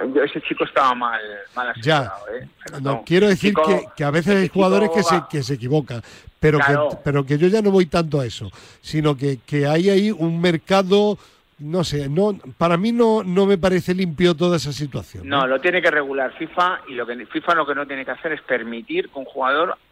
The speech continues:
Speaker 1: seis meses antes de la finalización de su contrato pueda estar ya negociando con otros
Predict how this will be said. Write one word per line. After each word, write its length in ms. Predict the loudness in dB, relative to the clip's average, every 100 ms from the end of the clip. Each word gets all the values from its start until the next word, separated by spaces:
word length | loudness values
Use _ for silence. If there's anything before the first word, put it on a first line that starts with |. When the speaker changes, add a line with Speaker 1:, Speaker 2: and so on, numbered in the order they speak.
| -4
Speaker 1:
seis 160 | -2 -2
meses 240 | -4 -8 -4
antes 260 | -4 -2
de 80 | 0
la 100 | -2
finalización 480 | -2 -6 -8 -8 -6
de 80 | -8
su 60 | -8
contrato 400 | -4 -2 -2 0
pueda 240 | 2 0
estar 260 | 0 -2 0
ya 120 | -2
negociando 640 | -4 -8 -10 -8 -6 -6
con 140 | -6 -10
otros 200 | -12